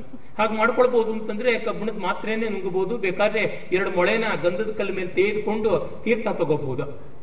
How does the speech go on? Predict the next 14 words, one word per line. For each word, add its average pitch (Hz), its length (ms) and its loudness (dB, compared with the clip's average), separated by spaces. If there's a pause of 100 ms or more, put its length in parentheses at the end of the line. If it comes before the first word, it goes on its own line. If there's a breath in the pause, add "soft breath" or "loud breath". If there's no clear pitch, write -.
(540)
ಅದಲ್ಲ 196 380 -2
ಅಂತ 156 260 0
ನಂಗನ್ಸುತ್ತೆ. 139 580 -4
ರುಚಿ, 233 720 -2
ಸ್ವಾದ 220 360 -2
ಅಷ್ಟೇನೆ. 151 720 -6 (1300)
ನಮ್ಮ 226 160 0
ಆಯುರ್ವೇದ 277 460 -2
ಇತ್ಯಾದಿ 214 840 -2 (340)
ಆರ್ಷ - 300 -2 (500)
ಶಾಸ್ತ್ರಗಳು 202 540 -4
ಯಾವ್ದಿವೆ 156 400 -2
ಅವುಗಳನ್ನ 151 440 -4
ನೋಡಿದ್ದೀನಿ. 160 640 -2